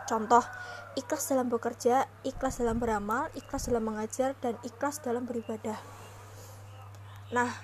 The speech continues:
contohnya, apabila kita masukkan dalam konteks ibadah, maka ikhlas berarti melakukan ibadah karena Allah Subhanahu wa Ta'ala, bukan karena yang lain,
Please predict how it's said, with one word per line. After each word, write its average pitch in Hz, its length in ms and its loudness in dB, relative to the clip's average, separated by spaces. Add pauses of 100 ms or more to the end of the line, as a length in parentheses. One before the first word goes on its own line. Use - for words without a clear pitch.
(340)
contohnya, 294 800 0
apabila 240 480 2
kita 269 320 -2
masukkan 269 480 -4
dalam 240 240 2
konteks 302 560 -4
ibadah, 220 480 -2 (400)
maka 269 400 2
ikhlas 269 320 0
berarti 226 320 2
melakukan 262 480 0
ibadah 240 400 -2
karena 240 320 -4
Allah 254 140 0
Subhanahu 233 420 -2
wa 226 80 -2
Ta'ala, 208 400 0 (320)
bukan 240 320 0
karena 247 320 -2
yang 214 240 4
lain, 208 400 -2